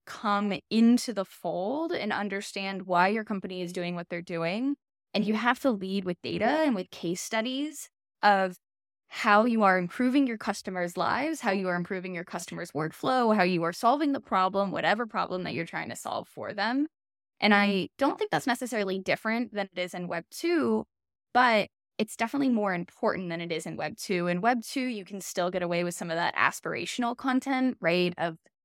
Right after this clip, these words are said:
"Buy our product and you're going to ten X your productivity." In Web three, you can't always get away with that. You can't get away with those, you know,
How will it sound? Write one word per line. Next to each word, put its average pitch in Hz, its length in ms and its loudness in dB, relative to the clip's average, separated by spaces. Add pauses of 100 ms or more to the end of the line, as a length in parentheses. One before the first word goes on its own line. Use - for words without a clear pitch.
(140)
"Buy 269 220 4
our 269 140 4
product 277 540 2
and 208 160 -2
you're 240 240 2
going 226 300 2
to 208 240 2
ten - 280 -10
X - 340 0
your 262 360 2 (460)
productivity." 240 840 2 (500)
In 247 160 8
Web 233 180 6
three, 247 220 -6
you 226 120 -8 (100)
can't 202 520 -2 (220)
always 196 500 8
get 175 140 0
away 165 220 2
with 175 200 -2
that. 160 200 0
You 165 80 -8
can't 165 220 -10
get 175 100 -4
away 165 220 -2
with 170 220 -8
those, 170 340 -6 (460)
you 170 140 -6
know, 175 180 -4